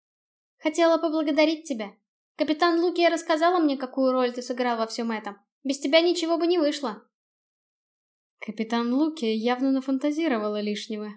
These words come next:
Я здесь ни при чём». «Я подозревала, что ты не признаешься. Ты ж злой и страшный серый волк.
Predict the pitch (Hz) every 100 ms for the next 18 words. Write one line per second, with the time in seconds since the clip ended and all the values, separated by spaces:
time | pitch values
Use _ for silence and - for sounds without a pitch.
0 | _ 226 302 330 233 220 269 285 240 233
1 | 202 196 190 _ _ _ _ _ _ _
2 | _ 320 330 349 349 339 349 349 285 277
3 | 269 285 294 277 277 285 269 277 277 -
4 | 285 - _ _ - 415 285 302 370 311
5 | 302 320 330 302 320 311 294 302 320